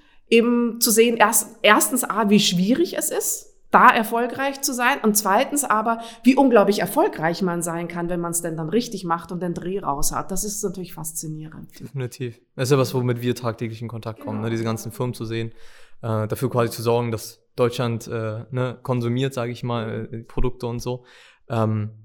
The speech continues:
Speaker 2: ja, okay, also es ist auf jeden Fall sehr interessant zu hören. Hatte nämlich sehr ähnliche, äh, Gespräche auch in die Richtung, gerade was so die Benutzung der unterschiedlichen Plattformen, weil du jetzt Facebook angesprochen hattest.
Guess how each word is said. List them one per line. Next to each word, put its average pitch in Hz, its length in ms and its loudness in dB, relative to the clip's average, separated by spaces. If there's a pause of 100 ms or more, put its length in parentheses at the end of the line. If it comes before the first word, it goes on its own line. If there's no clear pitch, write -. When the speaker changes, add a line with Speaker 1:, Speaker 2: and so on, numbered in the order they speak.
Speaker 2:
ja, 131 200 -4
okay, 123 300 -4
also 120 260 -6
es - 220 -12
ist - 320 -8
auf 127 140 -4
jeden 147 80 -6
Fall 143 80 0
sehr 143 120 0
interessant 143 340 -4
zu 123 100 -2
hören. 160 300 -2
Hatte 131 140 -2
nämlich 139 220 -2
sehr 123 180 -2
ähnliche, 147 520 -4
äh, 123 100 -6
Gespräche 139 400 -6
auch 127 160 -8
in 123 60 -6
die 139 100 -8
Richtung, 139 280 -8
gerade 123 220 0
was 123 120 -2
so 123 180 -2 (360)
die 117 40 -4
Benutzung 127 440 0
der 113 440 0 (380)
unterschiedlichen 135 560 -2
Plattformen, 143 420 -4
weil 117 120 0
du 113 40 -2
jetzt 113 120 -6
Facebook - 280 -8
angesprochen 147 320 -8
hattest. 156 240 -12